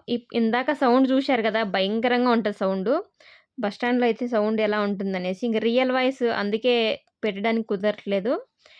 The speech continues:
పెట్టాననుకో మొత్తం ఎక్కువ భయంకరంగా సౌండ్స్ అయితే వస్తున్నాయి, అందుకే వాయిస్ అయితే ఇస్తున్నాను. మా చిట్టికాడు చూశారు కదా, చిప్స్ ప్యాకెట్స్ మొత్తం చేతిలో పట్టుకొని ఇంకా చూశారు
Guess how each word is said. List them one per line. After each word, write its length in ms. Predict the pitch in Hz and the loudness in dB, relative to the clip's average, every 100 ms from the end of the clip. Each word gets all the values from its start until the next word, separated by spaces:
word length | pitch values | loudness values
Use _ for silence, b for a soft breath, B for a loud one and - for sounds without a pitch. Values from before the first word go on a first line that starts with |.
| b _ | b _
పెట్టాననుకో 600 | 233 226 269 262 233 233 | -4 0 0 2 2 0
మొత్తం 640 | 214 208 190 _ _ 285 285 | 0 0 -4 _ _ 0 2
ఎక్కువ 540 | 226 - 254 233 202 | 0 0 2 2 2
భయంకరంగా 600 | 175 196 220 226 247 254 | 0 0 0 -2 0 0
సౌండ్స్ 340 | 269 202 220 226 | 0 0 0 -2
అయితే 200 | 202 202 | -2 -2
వస్తున్నాయి, 460 | 185 190 180 254 | -2 -6 -6 -6
అందుకే 320 | - 208 208 | -6 -6 -4
వాయిస్ 340 | 220 196 202 240 | -4 -2 -2 -2
అయితే 180 | 226 220 | -2 -2
ఇస్తున్నాను. 540 | 196 202 180 196 381 - B B B - | -4 -6 -6 -6 -8 -12 B B B -4
మా 80 | 226 | -4
చిట్టికాడు 480 | 220 220 240 247 240 | -2 -4 -2 -2 -2
చూశారు 280 | 233 233 | -2 -2
కదా, 240 | 214 202 202 214 226 - _ _ | 0 0 -2 -2 -8 -14 _ _
చిప్స్ 300 | - 220 - | -12 -12 -6
ప్యాకెట్స్ 340 | 240 240 - | -6 -4 -4
మొత్తం 340 | 220 202 - 226 | -6 -4 -4 -2
చేతిలో 280 | 208 220 208 | -2 -2 -2
పట్టుకొని 580 | 208 - 202 226 294 - | -2 -2 -4 -2 -4 -6
ఇంకా 240 | 208 196 | -8 -6
చూశారు 360 | 190 202 214 | -8 -4 -4